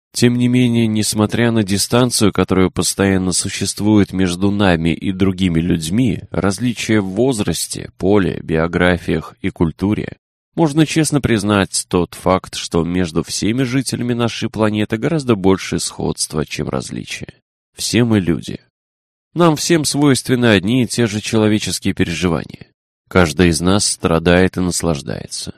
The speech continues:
мечтает и надеется достичь в своей жизни чего-то, обладающего реальной ценностью. Как сценарист вы можете быть уверенным в том, что люди, которые идут вам навстречу, каждый по своим делам, думают и чувствуют почти так же, как и вы.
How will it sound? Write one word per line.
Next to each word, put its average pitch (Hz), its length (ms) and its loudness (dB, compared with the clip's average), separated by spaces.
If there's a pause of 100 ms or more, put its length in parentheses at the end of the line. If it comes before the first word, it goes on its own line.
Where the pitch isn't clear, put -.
(120)
мечтает 78 880 -6
и 95 120 -4
надеется 90 520 0
достичь - 920 -4
в - 60 -10
своей 87 260 0
жизни 85 360 -4
чего-то, 107 560 0
обладающего 69 720 -6
реальной 85 420 -4
ценностью. - 680 -6 (580)
Как 123 220 0
сценарист 127 680 2
вы 143 180 2
можете 135 420 0
быть 127 220 0
уверенным 87 500 2
в - 80 -14
том, 98 240 -2
что 95 240 2
люди, 107 420 2
которые 85 440 -2
идут 87 240 -4
вам 85 280 0
навстречу, - 840 -4 (320)
каждый 90 320 0
по 92 100 -2
своим 98 320 0
делам, 95 540 0 (180)
думают 160 460 2
и 131 80 0
чувствуют - 480 -2
почти - 400 -2
так 120 320 -2
же, 101 160 -4
как - 300 -2
и 85 40 0
вы. - 340 -6